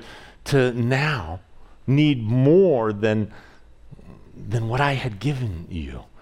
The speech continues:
Show me my deficiency or, or in any way that I was not a good husband, uh, mm, to you." In verse six, "Neither did they say, 'Where is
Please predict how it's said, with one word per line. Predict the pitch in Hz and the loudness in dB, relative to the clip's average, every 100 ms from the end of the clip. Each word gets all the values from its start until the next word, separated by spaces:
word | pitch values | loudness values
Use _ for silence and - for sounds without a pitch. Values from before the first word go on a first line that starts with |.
| - - - - | -20 -20 -20 -10
Show | - 214 233 | 0 2 4
me | 262 240 | 2 2
my | 180 143 139 139 143 127 | 0 0 0 0 -2 -4
deficiency | 123 - 120 - 131 127 - - 139 151 | -4 -2 -4 -2 -4 -4 -8 -4 -2 0
or, | 151 117 127 120 120 110 - - - - - - - - - | -2 0 0 2 2 0 -4 -18 -20 -20 -20 -20 -20 -20 -4
or | 127 | -2
in | 127 | -2
any | - 143 151 | 0 0 0
way | 131 135 110 | 0 0 2
that | 101 | 2
I | 107 110 110 110 - - - - | 2 2 0 -4 -16 -20 -8 0
was | 127 | 0
not | 123 123 131 147 | 0 -2 -2 -2
a | |
good | 113 151 135 | 0 0 0
husband, | - 127 143 135 110 107 104 98 92 | 0 0 -2 -4 -6 -4 -2 -4 -2
uh, | 101 85 - - - | -4 -4 -14 -20 -8
mm, | 110 98 92 | -6 -4 -6
to | - 143 135 | -4 -2 0
you." | 113 73 78 110 - - - - - - - - - - - - - - - - - | 0 -2 -6 -8 -12 -20 -20 -20 -20 -20 -20 -20 -20 -20 -20 -20 -20 -20 -20 -14 -4
In | 101 | 0
verse | 123 120 | 2 2
six, | - - 143 135 135 | -2 -2 -2 0 2
"Neither | 139 151 | 4 4
did | 135 135 | 2 2
they | 117 117 | 2 0
say, | - 156 139 | 2 2 2
'Where | 120 127 123 | 4 2 4
is | 117 101 | 2 -2